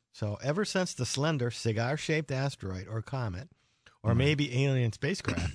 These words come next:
Speaker 2: <laughs> Right.
Speaker 1: <laughs> named Oumuamua
Speaker 2: Mm-hmm.
Speaker 1: cruised through our solar system last year, scientists have wished it could have stayed a little longer and
Speaker 2: Mm-hmm.
Speaker 1: maybe posed for a few more close-ups.
Speaker 2: Yeah.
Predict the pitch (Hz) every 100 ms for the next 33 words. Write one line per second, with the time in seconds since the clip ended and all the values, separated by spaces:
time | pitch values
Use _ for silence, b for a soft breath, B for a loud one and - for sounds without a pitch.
0 | - 120 110 117 120 117 - - 131 -
1 | 127 131 123 - _ _ _ _ _ _
2 | _ _ _ - 131 160 151 143 151 175
3 | 120 120 156 _ - 95 95 87 107 143
4 | 170 233 196 - 170 151 127 175 180 139
5 | 113 - 101 95 95 - 87 107 - 131
6 | 170 - - - 107 104 151 - 117 113
7 | 147 _ _ _ - 147 131 120 117 -
8 | - 139 147 107 123 220 190 135 135 139
9 | - B 123 127 185 202 156 - 202 185
10 | 135 - 107 95 - 135 135 117 - 160
11 | - 147 _ - - 98 78 98